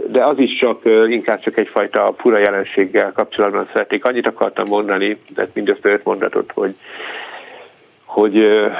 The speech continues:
ugye a hatalom cinizmusa az egy Magyarországon, annak azért óriási hagyománya van,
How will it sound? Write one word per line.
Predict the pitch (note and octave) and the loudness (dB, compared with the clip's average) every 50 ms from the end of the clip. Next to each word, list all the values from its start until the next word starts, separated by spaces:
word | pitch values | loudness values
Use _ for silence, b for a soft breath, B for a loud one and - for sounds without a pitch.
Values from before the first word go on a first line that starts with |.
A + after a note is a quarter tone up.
| B B B B | B B B B
ugye | B A2+ A2+ | B 2 2
a | A2+ G#2+ | 2 2
hatalom | B2 C3+ - C3 A2+ G#2 G2+ G2+ - | 0 0 2 2 2 2 0 -2 -2
cinizmusa | - A#2 G#2 G2 F#2+ F2+ F#2 G2 G2 F#2 - G#2 G2+ | -2 -2 -2 -2 -2 -2 -2 -4 -2 -2 -2 -2 -2
az | G2+ G2 | 0 0
egy | G2+ F#2+ F#2+ F#2 F2+ - - | 0 0 0 0 -4 -6 -6
Magyarországon, | - G2 G2+ G2 G2 F#2+ F#2 - - F#2+ F#2+ F#2+ F#2+ | -2 0 0 0 0 0 -2 -4 -4 -4 -2 -2 -2
annak | F#2+ F#2+ F#2+ F#2+ - | -2 -4 -6 -4 -4
azért | G2 - G2 G#2 | -2 0 0 0
óriási | G#2+ G2 F#2 F2+ F2 E2+ - - - | 0 0 0 0 -2 -2 -4 -4 -4
hagyománya | G2 F#2 F2 - - F#2 F#2 F2 E2+ E2+ F2 E2+ | -4 -4 -6 -6 -8 -8 -8 -6 -6 -6 -6 -6
van, | F2+ F2+ F2+ F#2 G2+ - | -6 -8 -8 -8 -12 -14